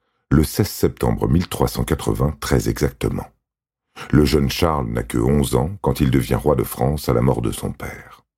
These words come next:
De l'avis général, il est bien trop jeune. Ses oncles, les ducs d'Anjou, de Berry et de Bourgogne, administrent le royaume pour lui jusqu'à ses vingt ans, quand il décide de le faire lui-même.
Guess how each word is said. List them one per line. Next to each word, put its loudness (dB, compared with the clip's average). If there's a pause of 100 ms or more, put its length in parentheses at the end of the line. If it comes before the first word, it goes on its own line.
(640)
De 6
l'avis 2
général, 0 (220)
il 6
est 4
bien 2
trop -2
jeune. -6 (680)
Ses 2
oncles, 0
les 2
ducs 0
d'Anjou, 0
de 2
Berry 0
et -2
de -4
Bourgogne, 0 (340)
administrent 2
le 2
royaume 2
pour -2
lui 0
jusqu'à 0
ses 0
vingt -2
ans, 0 (460)
quand 2
il 4
décide 0
de 4
le 2
faire -2
lui-même. -8